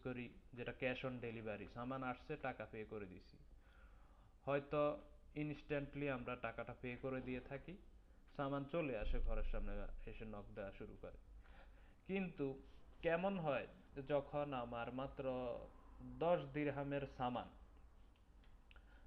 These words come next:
তার জন্য আমাকে দশ দিরহাম, আহ, ডেলিভারি চার্জ দিতে হবে।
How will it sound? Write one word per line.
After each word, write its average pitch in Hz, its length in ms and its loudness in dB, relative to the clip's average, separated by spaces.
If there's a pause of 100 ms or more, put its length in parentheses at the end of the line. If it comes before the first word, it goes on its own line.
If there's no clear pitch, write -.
(140)
তার 143 140 8 (120)
জন্য 139 220 4
আমাকে 135 720 2
দশ 131 220 6 (140)
দিরহাম, 123 480 0
আহ, 117 280 2
ডেলিভারি 127 500 2
চার্জ 110 200 0 (100)
দিতে 98 240 -8
হবে। 90 220 -8